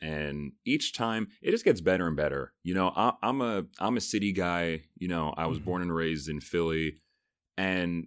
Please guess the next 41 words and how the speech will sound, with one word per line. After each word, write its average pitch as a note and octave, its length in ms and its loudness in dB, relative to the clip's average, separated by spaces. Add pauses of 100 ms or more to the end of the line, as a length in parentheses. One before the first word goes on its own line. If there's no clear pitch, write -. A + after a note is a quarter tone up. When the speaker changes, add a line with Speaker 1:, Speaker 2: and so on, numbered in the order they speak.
Speaker 1:
Toronto, F#2+ 840 2 (100)
it's E2+ 280 -4
a F#2 60 0
gigantic E2 540 -2
city. D#2+ 460 -2 (580)
It's C#3+ 160 0
just - 260 0
cool. C#2 380 0 (340)
I F#2+ 100 4
just G#2+ 200 0
like E2 360 -2
it. E2 180 0 (540)
It's - 640 0 (840)
out C3 180 4
of B2 220 4 (160)
the G#2 80 4
U G#2 280 6
S G2 280 6
without F2 500 4 (720)
being F#2 540 6 (180)
out F2 380 6 (100)
of E2+ 240 6
the D2+ 120 4
U D2 300 6
S, - 480 2
Speaker 2:
Mm-hmm. A#2+ 380 -2
Speaker 1:
if F2 140 6
you F2+ 40 6
know F2 60 8
what E2 100 8
I'm D2+ 120 4
saying, D2+ 380 6
'cause D#2+ 260 6
it's D#2 160 6
pretty C3+ 240 10
similar. F2+ 480 6
There, E2 160 4
you E2 120 2
know, D#2+ 80 4
there's D#2 240 4
no E2+ 420 6